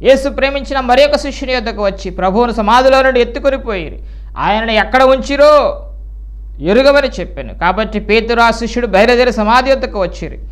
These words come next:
వారిద్దరూ కూడి పరిగెత్తుచుండగా ఆ శిష్యుడు పేతురు కంటే త్వరగా పరిగెత్తి ముందుగా సమాధి యొద్దకు వచ్చి వంగి నారబట్టలు పడి ఉండుట చూచెను, కానీ అతడు సమాధిలో ప్రవేశింపలేదు.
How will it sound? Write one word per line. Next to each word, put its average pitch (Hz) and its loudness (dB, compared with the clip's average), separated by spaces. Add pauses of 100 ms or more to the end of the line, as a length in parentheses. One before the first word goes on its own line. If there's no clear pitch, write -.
(360)
వారిద్దరూ 254 4
కూడి 285 0
పరిగెత్తుచుండగా 294 0
ఆ 208 4
శిష్యుడు 220 -2
పేతురు 233 0
కంటే 240 -4
త్వరగా 226 2
పరిగెత్తి 247 -2
ముందుగా 214 2
సమాధి 226 2
యొద్దకు 220 -2
వచ్చి 170 -4 (360)
వంగి 254 -2 (1000)
నారబట్టలు 247 2
పడి 247 2
ఉండుట 226 -2
చూచెను, 214 -4
కానీ 196 -2 (360)
అతడు 196 -2
సమాధిలో 196 2
ప్రవేశింపలేదు. 175 -6